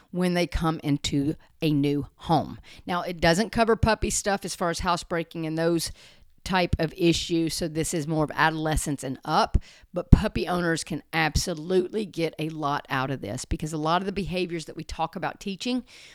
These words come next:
we do teach to our puppies. So you can get on dog speak one oh one dot com and get that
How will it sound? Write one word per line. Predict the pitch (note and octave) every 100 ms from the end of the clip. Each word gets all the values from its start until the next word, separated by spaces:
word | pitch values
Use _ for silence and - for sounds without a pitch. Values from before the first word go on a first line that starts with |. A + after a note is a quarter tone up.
| -
we | G3+
do | E3 F3+
teach | E3 - E3+ -
to | - G3+ F#3
our | B2+ A#2
puppies. | A2+ - - - - - _ _ -
So | A3 - - - -
you | G3
can | F3+ A#3+
get | A3+
on | G#3+ G#3 G3+ -
dog | F3+ G3
speak | - G#3
one | F#3+
oh | F3+
one | E3+ E3+ E3
dot | D#3 -
com | - F3 E3+ E3 D#3+ - - - -
and | D#3 D3 D3 D3 E3+ -
get | D#3 -
that | E3 F3+ G#3 F#3+ -